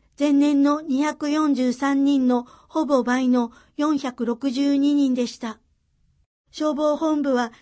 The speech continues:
緊急性の低い場合は、かかりつけ医への相談のほか、百十九番するべきかどうかの緊急度を判断してくれる消防庁の全国版救急受診アプリ、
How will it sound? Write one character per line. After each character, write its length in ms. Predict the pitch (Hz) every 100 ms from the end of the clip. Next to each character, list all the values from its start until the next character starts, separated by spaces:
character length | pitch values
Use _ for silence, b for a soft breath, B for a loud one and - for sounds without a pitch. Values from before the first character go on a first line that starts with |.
| b _
緊 200 | 294 285
急 220 | 285 294
性 200 | 311 302
の 140 | 294
低 300 | 294 - 294
い 100 | 302
場 280 | 240 247 247
合 80 | 240
は、 200 | 240 233 b b b b
か 140 | - 277
か 180 | 294 302
り 120 | 277
つ 120 | -
け 200 | - 311
医 140 | 302 285
へ 80 | 262
の 140 | 240
相 220 | 233 277
談 200 | 269 262
の 100 | 262
ほ 140 | 247 247
か、 240 | 240 240 _ _ _ _ _
百 300 | 269 262 277
十 240 | 302 302
九 260 | 254 320 320
番 260 | 294 277
す 140 | 254 262
る 120 | 277
べ 120 | 285
き 120 | -
か 140 | 269 269
ど 160 | 285
う 40 | 277
か 140 | 262
の 160 | 240 247
緊 240 | 277 294
急 240 | 285 302
度 140 | 285 262
を 60 |
判 240 | 233 277 254
断 220 | 262 254
し 60 | -
て 100 | 247
く 160 | 247
れ 140 | 240 220
る 200 | 233 226 b b b b
消 260 | - 302 302
防 240 | 302 311 254 _ _
庁 280 | - 294 269
の 260 | 247 240 233 b b _
全 240 | 285 285
国 260 | 285 294 285
版 380 | 285 269 277 277
救 240 | - 302 277
急 260 | 269 294
受 180 | 294 254
診 320 | 262 285 285
ア 60 | 285
プ 160 | 277 254
リ、 240 | 240 -